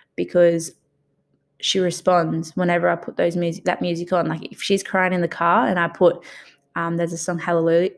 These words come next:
Hallelujah, Hallelujah. <laughs> Um, it was a remix, like a, a cover of it. Um, and whenever I put that on, she is so calm. So I know for a fact that she responds to the music that I was listening to when I was pregnant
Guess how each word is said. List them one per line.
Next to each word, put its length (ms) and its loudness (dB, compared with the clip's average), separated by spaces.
Hallelujah, 580 2
Hallelujah. 880 2
<laughs> 60 4
Um, 200 0
it 40 -2
was 160 2
a 80 6
remix, 640 0
like 160 -2
a, 360 -2
a 40 -20
cover 380 2
of 100 4
it. 200 4
Um, 500 -4
and 100 -4
whenever 260 0
I 80 4
put 200 -4
that 160 2
on, 580 0
she 340 -2
is 140 -6
so 180 -2
calm. 720 -2
So 240 0
I 80 4
know 260 2
for 160 0
a 60 0
fact 360 -4
that 120 -6
she 520 -2
responds 680 -4
to 160 -2
the 100 -2
music 400 -4
that 100 -4
I 100 2
was 180 -6
listening 300 -4
to 140 -4
when 120 -4
I 20 -4
was 120 -8
pregnant 480 -4